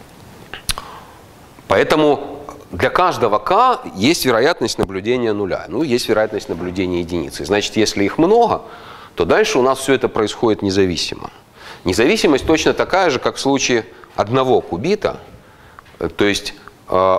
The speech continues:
поведение смеси, оно действительно, ну, неважно, сколько раз мы применяем к разным управляющим кубитам, поскольку, м,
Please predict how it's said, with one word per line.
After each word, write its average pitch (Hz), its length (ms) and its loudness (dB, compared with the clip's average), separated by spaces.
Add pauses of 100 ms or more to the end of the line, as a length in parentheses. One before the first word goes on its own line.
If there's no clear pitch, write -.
поведение 135 580 2
смеси, 202 560 2
оно 147 280 2
действительно, 135 600 0
ну, 131 120 0
неважно, 135 400 2
сколько 113 340 -2
раз 110 220 0
мы 95 80 -4
применяем 98 500 0
к - 60 -12
разным 85 480 -2
управляющим 87 580 0
кубитам, 131 460 -2
поскольку, 110 640 0 (320)
м, 98 340 0